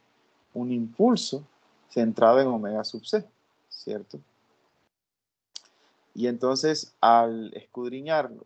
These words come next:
con X, lo que vamos a tener es X, la función X, eh, evaluada en omega menos omega sub C, ¿ok?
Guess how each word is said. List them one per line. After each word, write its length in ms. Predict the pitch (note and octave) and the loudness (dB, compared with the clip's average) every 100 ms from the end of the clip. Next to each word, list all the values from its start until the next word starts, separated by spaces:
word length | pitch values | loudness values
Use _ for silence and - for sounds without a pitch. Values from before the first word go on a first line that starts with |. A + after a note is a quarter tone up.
| _ | _
con 260 | A2+ G#2+ - | -16 -16 -8
X, 560 | C3+ C3+ C3+ F#3 - - _ - | -4 -4 -8 -20 -20 -20 _ -12
lo 100 | B2 | -6
que 100 | B2 | -4
vamos 260 | A#2 B2+ | -4 -6
a 40 | B2 | -8
tener 260 | B2+ B2 | -6 -4
es 240 | C3+ - - _ | -4 -6 -16 _
X, 520 | C#3 C#3 - D#3+ - | 2 2 0 -8 -8
la 120 | G#2 G#2+ | -10 -12
función 380 | G#2+ - A2+ | -14 -12 -6
X, 380 | C3 C3+ D3 F3+ _ _ _ _ _ _ _ _ | -4 -4 -8 -14 _ _ _ _ _ _ _ _
eh, 300 | - A2+ A2 - | -8 -4 -4 -2
evaluada 500 | A2+ G#2+ G#2 A#2+ C#3+ | 2 4 6 4 4
en 80 | |
omega 580 | C3+ A2+ C3 E3+ C#3+ F#3 G3+ _ _ _ _ _ _ _ | -6 -10 -8 -6 -6 -8 -12 _ _ _ _ _ _ _
menos 260 | A#2+ C3 A#2+ | -10 -10 -10
omega 300 | A2+ A2 A2 | -8 -8 -8
sub 220 | - - | -12 -16
C, 140 | - | -18
¿ok? 560 | - _ _ _ D3 | -20 _ _ _ -12